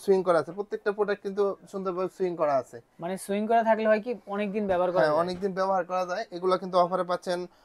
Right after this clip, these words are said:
Speaker 1: only দুই হাজার টাকা।
Speaker 2: Only
Speaker 1: দেখেন
Speaker 2: দুই হাজার টাকা।
Speaker 1: আরো কালার অ্যাভেলেবল আছে।
Speaker 2: আচ্ছা।
Speaker 1: প্লেনের ভিতরে যারা চাচ্ছেন এগুলা কিন্তু অফারে পাচ্ছেন only দুই হাজার টাকা।
Speaker 2: Only দুই হাজার টাকা থাকবে।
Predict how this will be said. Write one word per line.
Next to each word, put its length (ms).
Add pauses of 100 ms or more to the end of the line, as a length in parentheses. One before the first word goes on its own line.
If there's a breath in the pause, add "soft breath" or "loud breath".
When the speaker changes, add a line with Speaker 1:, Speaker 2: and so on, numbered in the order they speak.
(240 soft breath)
Speaker 1:
only 320
দুই 180
হাজার 240
টাকা। 200
Speaker 2:
Only 200
Speaker 1:
দেখেন 160
Speaker 2:
দুই 100
হাজার 260
টাকা। 200
Speaker 1:
আরো 260
কালার 260
অ্যাভেলেবল 420
আছে। 240
Speaker 2:
আচ্ছা। 400
Speaker 1:
প্লেনের 320
ভিতরে 280
যারা 200
চাচ্ছেন 380
এগুলা 260
কিন্তু 200
অফারে 300
পাচ্ছেন 260
only 200
দুই 160
হাজার 240
টাকা। 220
Speaker 2:
Only 240
দুই 160
হাজার 240
টাকা 180
থাকবে। 360